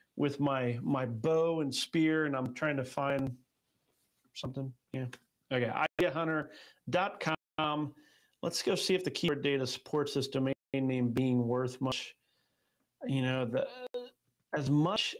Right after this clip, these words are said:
as I love ideas, ideas are not going to be what wins. It's gonna be your action. It's gonna be being like,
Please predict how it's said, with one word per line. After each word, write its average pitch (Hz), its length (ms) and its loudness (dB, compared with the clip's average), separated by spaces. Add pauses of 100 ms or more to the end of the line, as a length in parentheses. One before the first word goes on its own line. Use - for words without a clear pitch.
(100)
as 139 120 -4
I 139 140 0
love 135 480 2
ideas, 127 840 -2 (1800)
ideas 143 720 0 (120)
are 127 100 0
not 143 380 0
going 139 260 0
to 127 60 -4
be 131 260 2
what 127 320 0
wins. 165 640 0 (340)
It's - 100 -18
gonna 143 140 0
be 131 120 0
your 135 200 0
action. 131 520 -2
It's 110 100 -8
gonna 147 200 2
be 139 360 2 (380)
being 147 320 4
like, 143 580 -2